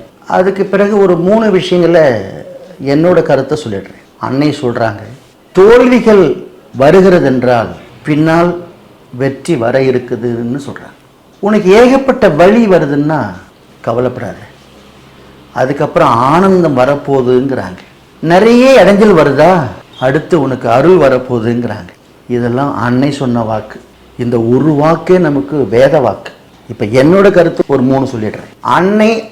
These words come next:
அருள் செயல்படுதுன்னா நம்ம அறிவை கொண்டு புரிஞ்சிக்க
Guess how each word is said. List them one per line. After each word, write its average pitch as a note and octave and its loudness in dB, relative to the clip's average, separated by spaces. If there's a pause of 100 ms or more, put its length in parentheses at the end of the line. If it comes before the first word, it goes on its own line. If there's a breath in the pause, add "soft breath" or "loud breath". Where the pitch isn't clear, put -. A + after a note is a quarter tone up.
(520)
அருள் A3 2 (420)
செயல்படுதுன்னா F#3 4 (460)
நம்ம C3 -2 (340)
அறிவை G3+ 4
கொண்டு D#3+ 2 (120)
புரிஞ்சிக்க C#3 -2